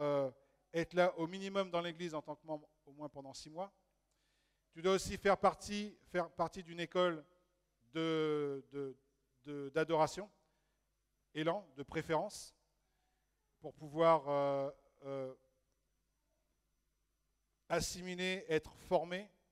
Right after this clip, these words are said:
Tu dois aussi être une personne consacrée. Donc, c'est pas parce que tu as un, un super talent de musicien ou un super talent, euh, de chanteur que tu sois fo-, tu seras forcément dans le, dans le groupe de louanges.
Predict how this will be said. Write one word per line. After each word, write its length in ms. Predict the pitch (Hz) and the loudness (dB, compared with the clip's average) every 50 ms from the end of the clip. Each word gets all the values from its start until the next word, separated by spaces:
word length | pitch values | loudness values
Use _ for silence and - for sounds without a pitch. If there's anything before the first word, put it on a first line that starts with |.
| _ _ _ _ _ _ _ _ _ _ _ _ _ _ _ _ _ | _ _ _ _ _ _ _ _ _ _ _ _ _ _ _ _ _
Tu 100 | - 165 | -8 -2
dois 140 | 160 180 | 0 0
aussi 180 | 180 170 - 196 | 0 2 4 4
être 200 | 190 185 - 180 | 2 2 2 -2
une 100 | 175 170 | -8 -2
personne 400 | - 185 175 - - 185 180 175 | 2 2 2 2 0 -6 -6 -6
consacrée. 560 | - - 180 156 - 175 - - 147 135 120 _ _ _ _ _ _ _ _ _ _ _ _ _ _ _ _ _ _ _ _ | -10 -16 -8 -4 -4 -4 -4 -4 -8 -12 -12 _ _ _ _ _ _ _ _ _ _ _ _ _ _ _ _ _ _ _ _
Donc, 100 | 151 147 | -20 -10
c'est 120 | - 185 170 | -4 0 4
pas 100 | 202 214 | 4 6
parce 180 | 220 208 - | 6 4 2
que 100 | - 220 | 0 -4
tu 200 | 220 - - 185 | -4 -2 2 4
as 220 | 185 180 180 185 - | 4 4 4 2 0
un, 120 | 170 165 165 | 0 -2 -2
un 40 | 147 | -2
super 480 | - - - 214 190 - 208 202 180 | -4 -8 -12 -6 2 4 6 6 6
talent 300 | - 196 185 185 185 185 | 6 2 2 2 0 -4
de 60 | 175 | -6
musicien 640 | 170 180 180 165 165 170 - - 190 196 214 233 226 _ _ _ _ _ _ _ _ _ _ _ _ _ _ - | -10 -12 -12 -12 -10 -10 -10 -6 -6 -6 -6 -6 -8 _ _ _ _ _ _ _ _ _ _ _ _ _ _ -10
ou 120 | 160 165 | -4 -2
un 100 | 175 180 | -2 -2
super 640 | 165 - - 208 196 - 208 202 202 202 202 185 180 - - - | -2 -4 -8 -10 -2 4 6 6 8 8 6 4 2 -2 -4 0
talent, 460 | 180 175 175 180 180 175 175 175 - - - 151 | 2 2 4 2 2 0 -2 -4 -6 -12 -10 -6
euh, 340 | 147 147 143 143 139 139 143 123 117 | -4 -2 -2 -2 -4 -6 -8 -12 -12
de 100 | 147 143 | -12 -10
chanteur 540 | - - 170 165 - 190 196 208 208 196 - | -6 -6 -6 -6 -2 -2 -2 -2 -2 -6 -10
que 80 | - | -18
tu 120 | 156 - 143 | -20 -20 -12
sois 200 | - 175 165 147 | -8 -6 -6 -6
fo-, 280 | - - - 175 190 - | -6 -10 -20 -20 -20 -20
tu 120 | _ - 156 | _ -20 -16
seras 240 | - 175 160 165 156 | -8 -4 -4 -4 -4
forcément 540 | - - 180 - - 175 165 175 175 175 - _ _ _ _ _ _ _ | -4 -8 -16 -14 -14 -14 -14 -14 -16 -18 -20 _ _ _ _ _ _ _
dans 140 | 135 147 151 | -8 -8 -6
le, 260 | 147 151 147 147 - _ - | -4 -4 -6 -6 -8 _ -12
dans 140 | 143 147 | -10 -10
le 280 | 143 143 139 135 131 127 _ _ - 143 | -8 -8 -10 -10 -12 -14 _ _ -20 -20
groupe 280 | 127 131 143 151 139 | -20 -20 -20 -18 -14
de 80 | - 143 | -12 -12
louanges. 400 | 139 139 139 127 113 110 _ | -10 -10 -12 -14 -16 -20 _